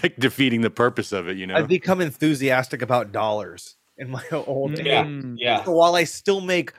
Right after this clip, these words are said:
Speaker 2: sh-
Speaker 1: Well, yeah, two
Speaker 2: Oh.
Speaker 1: babies will do that to you, Ken.
Speaker 2: Oh, it was like, while I
Speaker 1: <laughs>
Speaker 2: still make shitloads of music, most of it, they're, none of it are passion projects, you know what I mean? But, like,
Speaker 1: See, well, I'm moving in a different direction. In fact, all my brothers, we talk about this constantly because it's an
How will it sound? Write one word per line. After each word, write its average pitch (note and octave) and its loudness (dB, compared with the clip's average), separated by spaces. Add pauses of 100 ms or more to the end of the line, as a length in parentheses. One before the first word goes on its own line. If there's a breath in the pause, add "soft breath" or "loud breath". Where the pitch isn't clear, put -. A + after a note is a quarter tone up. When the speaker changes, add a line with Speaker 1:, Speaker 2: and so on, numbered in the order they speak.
Speaker 2:
sh- - -8
Speaker 1:
Well, C#3 6
yeah, B2+ 6
two E3+ 4
Speaker 2:
Oh. - 4
Speaker 1:
babies C3+ 4
will A#2+ 2
do A#2+ 4
that G#2+ 4
to G#2 -8
you, F#2+ -2
Ken. - 0
Speaker 2:
Oh, B3 8
it F3+ 2
was F#3 4
like, F#3+ 4
while F#3+ 6
I F3 0
Speaker 1:
<laughs> D3 -6
Speaker 2:
still F#3 -2 (180)
make D#3 -4
shitloads D#3 0
of B2+ -6
music, C#3+ -2
most D3+ 2
of D#3+ -8
it, C3 -4
they're, C3 -6
none B2+ 0
of C#3+ -2
it G#2 -4
are G#2+ -12 (100)
passion D3 -4
projects, A2 -12
you C#3 -12
know B2+ -8
what C3 -6
I C3 -10
mean? C3+ -10
But, B2 -2
like, A2 -4 (480 loud breath)
Speaker 1:
See, G#3+ 4
well, E3+ 4
I'm G#3+ 2
moving F3 4
in D#3 6
a C3+ 4
different C#3 4
direction. A#2 2
In G#2 -2
fact, C3 2
all C3 4
my C3 4
brothers, A2 2
we A2 0
talk B2+ 4
about G#2+ 2
this G#2 -2
constantly G#2 0
because G2+ -2
it's B2+ 0
an C#3 0